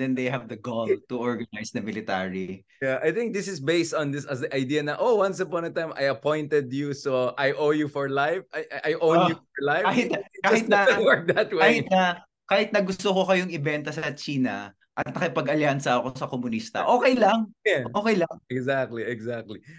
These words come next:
Speaker 2: Pero bago tayo pumunta sa mga coup at coup plotters, marami din tayong mga kaibigan na coup plotters <laughs> dati, di ba? Uh, let's talk about itong Department of Aqua-, ay, sorry, Agriculture. <laughs> Ah, naging Department of Aquaculture <laughs> ng tawag ng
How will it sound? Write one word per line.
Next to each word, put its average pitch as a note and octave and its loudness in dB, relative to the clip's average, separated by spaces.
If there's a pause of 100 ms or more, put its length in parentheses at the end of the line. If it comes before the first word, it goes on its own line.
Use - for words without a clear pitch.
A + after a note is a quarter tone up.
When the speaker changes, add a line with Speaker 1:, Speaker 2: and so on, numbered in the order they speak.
(160)
Speaker 2:
Pero C#4 6
bago C4 4
tayo B3+ 6
pumunta A3+ 2
sa B3 -2
mga F#3+ -2
coup D4+ -6
at D#3+ -2
coup D#3 -10
plotters, D3 -4
marami B2+ -2
din C3+ -10
tayong C#3 -2
mga C3+ -4
kaibigan C#3+ -4
na D3 -2
coup C#3 -6
plotters F3+ 0
<laughs> - -4
dati, - -2 (160)
di G#3+ 4
ba? F3+ 2 (320)
Uh, F3+ 2 (320)
let's C#4 2
talk A4+ 4
about G4 4
itong C4+ 2
Department G#3+ -2
of G3+ -4
Aqua-, F#3+ -2
ay, G3 2
sorry, F3 2
Agriculture. F3 -2
<laughs> - -14
Ah, B2 -4 (160)
naging C3+ -2
Department C#3 0
of C#3 -6
Aquaculture C3+ -4
<laughs> D#3+ -4
ng C#3+ -4
tawag G3+ 0
ng D#3+ -6